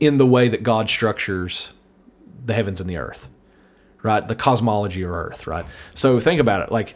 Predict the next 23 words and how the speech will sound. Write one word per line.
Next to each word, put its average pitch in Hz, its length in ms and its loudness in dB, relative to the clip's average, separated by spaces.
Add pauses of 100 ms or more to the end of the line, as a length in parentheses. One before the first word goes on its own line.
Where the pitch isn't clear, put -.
(120)
we've 127 120 2
talked 151 220 4
about 117 200 0
this 101 100 -6
before. - 380 -12 (680)
We 127 120 4
have 107 480 2 (1080)
heavens 151 320 2
above, 143 640 2 (960)
earth 135 220 4
beneath, 127 580 2 (500)
waters 110 380 2
beneath 101 320 -4
the 87 140 -4
earth. - 380 -14 (1700)
And 151 160 2
then 156 120 0
that 175 180 4
pattern 180 400 4
also 147 460 4
gets 131 380 0
repeated 127 520 2
out 123 560 0